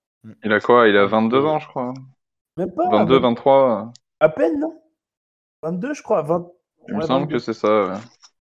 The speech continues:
Speaker 3: Ouais, donc, euh, donc oui, tu vois, je, enfin, pour moi, je le vois plus comme, comme un style, euh, sortie de banc, vas-y, il va amener des wimps, euh, comme ça, là, sur,
Speaker 2: Ok.
Speaker 3: sur de la... Après, moi, je le vois comme ça,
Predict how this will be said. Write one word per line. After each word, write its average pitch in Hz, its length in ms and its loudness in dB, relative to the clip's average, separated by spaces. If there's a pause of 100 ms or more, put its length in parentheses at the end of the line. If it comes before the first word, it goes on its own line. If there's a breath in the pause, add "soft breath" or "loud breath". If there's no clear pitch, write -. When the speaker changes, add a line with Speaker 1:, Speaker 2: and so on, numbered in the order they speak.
(260)
Speaker 3:
Ouais, 196 360 -6
donc, 135 300 -12
euh, 127 260 -8
donc 143 300 -8
oui, 262 200 -8
tu 160 120 -12
vois, 170 180 -6
je, 143 140 -12
enfin, 120 300 -10 (520)
pour 175 120 0
moi, 240 200 4
je 170 80 -2
le 170 60 2
vois 160 180 4
plus 233 180 -14
comme, 151 360 -4 (440)
comme 156 100 -6
un 160 80 -2
style, 185 360 -4
euh, 147 160 -2
sortie 180 380 -10
de 147 80 -12
banc, 190 240 -6
vas-y, 175 300 -4
il 165 60 -12
va 151 140 0
amener 151 220 -4
des 156 140 -2
wimps, 170 340 -6
euh, 139 360 -12 (500)
comme 143 120 -10
ça, 175 200 -2
là, 165 140 0
sur, - 220 -8
Speaker 2:
Ok. - 80 -4
Speaker 3:
sur 139 180 4
de 135 40 -8
la... 123 720 0 (680)
Après, 180 160 -4
moi, 196 100 0
je 143 80 -4
le 151 60 -2
vois 147 140 0
comme 156 160 0
ça, 220 300 -2